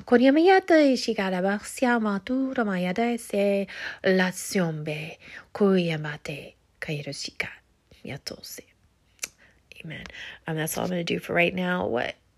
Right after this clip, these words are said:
you know, so if you're new to this, you probably noticed that different parts of when I was praying in the Spirit,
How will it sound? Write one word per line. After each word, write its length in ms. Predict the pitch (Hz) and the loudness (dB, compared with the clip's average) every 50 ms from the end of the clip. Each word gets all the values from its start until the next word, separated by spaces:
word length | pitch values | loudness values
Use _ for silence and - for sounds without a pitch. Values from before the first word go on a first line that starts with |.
| _ - | _ -14
you 100 | - - | -8 -4
know, 220 | 247 254 269 269 | 0 2 2 2
so 160 | 262 - 311 302 | 0 0 -2 -2
if 100 | 302 320 | -2 -2
you're 140 | 359 381 | -2 0
new 300 | 320 254 214 202 202 214 | 2 2 4 4 4 4
to 140 | 208 - 220 | 2 0 -2
this, 540 | 202 208 202 196 208 208 202 - - - - _ _ _ - _ _ | 0 0 2 2 0 0 -4 -6 -10 -12 -12 _ _ _ -20 _ _
you 80 | - - | -10 -6
probably 300 | - 349 427 415 370 233 | 0 2 2 4 4 2
noticed 520 | 185 185 185 190 190 196 202 202 - - - | 4 4 6 6 6 6 4 2 0 -4 -4
that 280 | 185 185 190 - - _ _ _ _ _ _ - - - - - - - - _ _ | -2 -2 -2 -2 -4 _ _ _ _ _ _ -20 -20 -20 -20 -20 -20 -20 -20 _ _
different 300 | - 196 185 208 202 - | -4 -4 -2 -2 -2 -2
parts 400 | - 208 190 185 190 190 190 - | 0 4 6 6 6 4 2 -2
of 80 | 196 190 | -4 -2
when 140 | 196 185 185 | 0 2 4
I 140 | 180 175 175 | 4 6 6
was 140 | 175 175 - | 4 2 0
praying 360 | - - 190 185 185 185 185 | -2 2 4 4 4 4 2
in 80 | 180 156 | 0 -2
the 80 | 165 | -2
Spirit, 680 | - - - - 226 220 208 202 196 196 190 190 - | -4 -6 -4 -2 0 2 4 4 4 4 2 0 -2